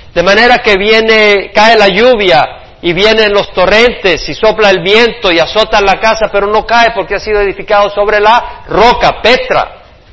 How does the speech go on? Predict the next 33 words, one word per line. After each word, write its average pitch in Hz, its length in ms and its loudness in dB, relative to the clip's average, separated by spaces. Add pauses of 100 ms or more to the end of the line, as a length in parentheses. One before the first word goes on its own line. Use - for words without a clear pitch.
(260)
Es - 80 -12
una - 160 2
roca 208 320 2
masiva. 208 800 -2 (600)
En 175 140 -2
Mateo 214 480 2
veintisiete 214 760 0
cincuenta 190 520 -2
y 185 120 0
uno 220 320 2
dice 196 260 -2
la 190 160 2
palabra 190 460 2
que 185 100 -4
cuando 165 260 -2
muere 202 320 2
Jesús, 208 480 0
al 180 140 2
expirar, 185 840 -2
el 156 140 -2
velo 214 240 2
del 190 180 0
templo - 320 -2
se 190 140 -2
rasgó 170 360 2
en 185 140 -2
dos, 196 240 2
de 190 80 2
arriba 190 280 0
abajo, 185 340 2
la 170 180 -2
tierra 196 280 0
tembló, 185 400 0